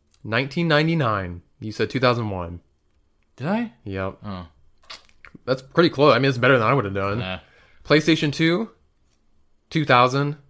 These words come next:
Speaker 1: You said two thousand.
Speaker 2: Good.
Speaker 1: GameCube, two thousand one. You said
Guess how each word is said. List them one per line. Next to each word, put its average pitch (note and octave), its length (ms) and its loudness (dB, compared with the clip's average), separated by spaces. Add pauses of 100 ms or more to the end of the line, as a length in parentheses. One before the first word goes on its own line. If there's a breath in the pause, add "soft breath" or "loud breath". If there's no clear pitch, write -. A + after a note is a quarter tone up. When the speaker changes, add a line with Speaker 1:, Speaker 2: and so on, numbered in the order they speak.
(280)
Speaker 1:
You A2+ 120 -6
said A#2 220 0
two A#2 120 -4
thousand. G2 440 -6 (200)
Speaker 2:
Good. E2 200 -16 (500)
Speaker 1:
GameCube, D#3 600 0 (140)
two C3 120 0
thousand A2+ 260 0
one. C#3 320 0 (200)
You - 100 -20
said A2 360 -2